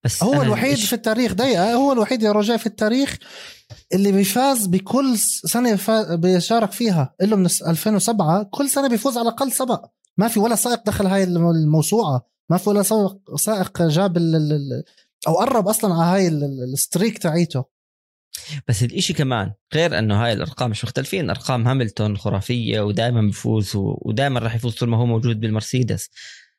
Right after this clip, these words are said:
Speaker 1: يعني، أو بالبطولة نحكي بشكل عام. بس كمان أنت شوف هاملتون رد على فريقه، صح، بأول مرة ما فات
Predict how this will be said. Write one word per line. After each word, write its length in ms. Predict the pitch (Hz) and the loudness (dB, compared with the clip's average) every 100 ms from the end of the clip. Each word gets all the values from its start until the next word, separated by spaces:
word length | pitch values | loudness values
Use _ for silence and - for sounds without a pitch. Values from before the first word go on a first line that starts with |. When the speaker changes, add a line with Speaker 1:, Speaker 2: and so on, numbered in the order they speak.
| _ | _
Speaker 1:
يعني، 200 | - 92 | -6 -2
أو 100 | 95 | 0
بالبطولة 540 | 98 120 123 160 160 117 | 0 0 -2 0 0 0
نحكي 260 | 104 - | -2 -2
بشكل 280 | 113 - 131 | -4 -2 -2
عام. 200 | 120 120 113 - - | 0 -2 -6 -14 -8
بس 160 | - 113 | -4 -2
كمان 300 | 131 160 185 | -2 0 0
أنت 180 | 135 135 | 0 0
شوف 240 | 139 156 - _ _ | 0 0 -6 _ _
هاملتون 580 | 110 151 175 156 139 139 - _ _ | 0 0 0 0 -2 -2 -6 _ _
رد 340 | 123 147 147 117 | -2 -2 -2 -2
على 220 | 117 117 | 0 0
فريقه، 500 | - 117 131 - 101 | 0 0 -2 -4 -4
صح، 200 | - 131 | -4 -2
بأول 340 | 131 143 143 | 0 2 2
مرة 240 | 131 135 127 | 0 0 0
ما 200 | 127 151 | 0 0
فات 400 | 151 113 95 | -2 -4 -4